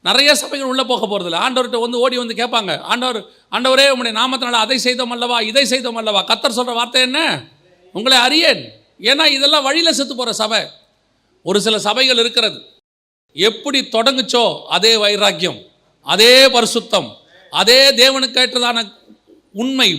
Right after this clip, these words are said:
பரிசுத்தம், எல்லா விசுவாசம் எல்லாம் இருக்கே, இந்த சபைகள் தான் முடிவு பரியந்தம் போய் சேரும். இந்த சபைகள் தான் கர்த்தரிடத்துல போய் சேரும்.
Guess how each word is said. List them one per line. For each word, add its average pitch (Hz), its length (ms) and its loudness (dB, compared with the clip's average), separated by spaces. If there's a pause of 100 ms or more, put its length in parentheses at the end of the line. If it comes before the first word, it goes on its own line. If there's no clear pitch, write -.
பரிசுத்தம், 226 460 -2
எல்லா 240 240 2
விசுவாசம் 233 560 -2
எல்லாம் 269 240 0
இருக்கே, 196 240 0 (320)
இந்த 214 380 -2
சபைகள் 220 480 0
தான் 190 360 0
முடிவு 220 380 -2
பரியந்தம் 190 440 -6
போய் 170 160 -8
சேரும். 185 480 -2 (720)
இந்த 208 220 0
சபைகள் 254 420 0
தான் 247 160 -4
கர்த்தரிடத்துல 220 480 -4
போய் 220 140 -4
சேரும். 202 400 -4